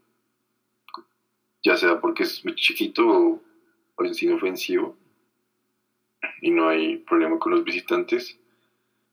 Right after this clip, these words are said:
El amarillo es uno que puede,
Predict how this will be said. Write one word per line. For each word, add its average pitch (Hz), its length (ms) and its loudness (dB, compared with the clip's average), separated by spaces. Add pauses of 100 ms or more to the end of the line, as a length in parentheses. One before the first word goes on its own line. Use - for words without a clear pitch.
(300)
El 180 160 4
amarillo 87 920 4 (180)
es - 200 -8
uno 95 200 0
que - 120 0
puede, 165 720 4